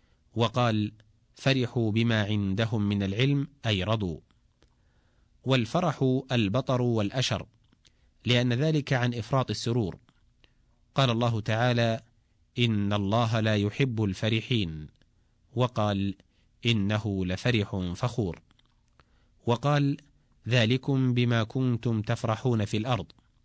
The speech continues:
وقد تبدل الحاء في هذا المعنى هاء، فيقال: "فرح"، أي بطر.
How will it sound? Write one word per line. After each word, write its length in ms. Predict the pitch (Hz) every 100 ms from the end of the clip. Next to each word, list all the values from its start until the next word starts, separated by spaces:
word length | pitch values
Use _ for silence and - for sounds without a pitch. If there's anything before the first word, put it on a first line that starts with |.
| _ _ _ _ _ _ _ -
وقد 220 | 127 123
تبدل 440 | - 185 135 117
الحاء 420 | 98 - 135 127 113
في 200 | 104 98
هذا 240 | 127 110
المعنى 400 | 107 120 113 110
هاء، 640 | 95 101 120 92 107 127 - - _ _ _ _
فيقال: 720 | - 117 104 123 110 98 104 - _ _ _ _
"فرح"، 480 | - 135 95 104 123 143 156 - -
أي 160 | 113 95
بطر. 340 | 123 - 87